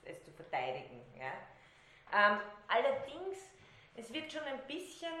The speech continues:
äh, gefinkelter, wenn's um Aneignungstheorien geht. Also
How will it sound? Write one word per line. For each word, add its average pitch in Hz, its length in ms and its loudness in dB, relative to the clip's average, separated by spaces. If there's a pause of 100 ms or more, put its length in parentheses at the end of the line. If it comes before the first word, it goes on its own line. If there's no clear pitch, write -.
(220)
äh, 262 440 2
gefinkelter, 254 540 -4
wenn's 220 160 -6
um 233 80 -10
Aneignungstheorien 131 960 -6
geht. 110 180 -16 (880)
Also 196 200 2